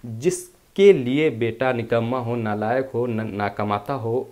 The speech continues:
अच्छा हो, बुरा हो, जैसा भी हो, लेकिन उसके जितने भी बाल बच्चे हैं उसके लिए समान है। अगर किसी को भी ज़रा सी प्रॉब्लम होती है, दुख होती है,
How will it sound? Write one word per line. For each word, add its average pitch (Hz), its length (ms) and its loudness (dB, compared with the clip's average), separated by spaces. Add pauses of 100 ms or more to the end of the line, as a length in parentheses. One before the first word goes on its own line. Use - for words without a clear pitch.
अच्छा - 320 -4
हो, 120 240 2
बुरा 117 280 0
हो, 123 200 -2
जैसा 156 360 0
भी 127 120 -2
हो, 135 160 0
लेकिन 143 440 -2
उसके 156 340 -6 (180)
जितने 170 320 -6
भी 143 100 -2
बाल 104 180 -2
बच्चे 98 280 -10
हैं 131 200 -6 (280)
उसके - 300 -2
लिए 131 200 4
समान 123 500 -2
है। 135 180 -6
अगर 151 180 -4 (100)
किसी 208 340 -4
को 151 180 -2
भी 156 180 -4
ज़रा 120 260 2
सी 165 160 -6
प्रॉब्लम 123 400 -2
होती 113 300 -6
है, 147 220 0
दुख 143 340 -2
होती 131 220 2
है, 131 200 -2